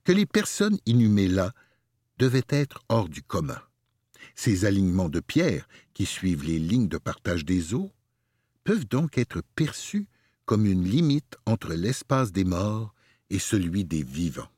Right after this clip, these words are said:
Dix-sept. Quand le continent américain a-t-il été peuplé ? La date du peuplement de l'Amérique par Homo sapiens ne cesse de reculer. Estimée vers treize mille cinq cents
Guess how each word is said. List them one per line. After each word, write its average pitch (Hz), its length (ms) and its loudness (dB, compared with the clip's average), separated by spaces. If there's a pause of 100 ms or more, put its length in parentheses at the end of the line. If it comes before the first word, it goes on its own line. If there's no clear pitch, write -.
(680)
Dix-sept. - 640 -4 (540)
Quand 254 180 4
le 185 140 2
continent 117 500 0
américain 165 640 0
a-t-il 113 320 0
été - 180 -2
peuplé ? 87 580 -4 (1120)
La 143 140 6
date 175 300 2
du 101 260 2
peuplement 120 520 2
de 98 120 2
l'Amérique 135 560 2
par 90 240 0
Homo 95 220 2
sapiens 180 420 0 (460)
ne 156 80 4
cesse 208 320 0
de - 80 4
reculer. - 480 -2 (520)
Estimée 208 480 2
vers 120 380 2 (840)
treize 190 320 2
mille 143 200 2
cinq - 300 -2
cents 127 240 0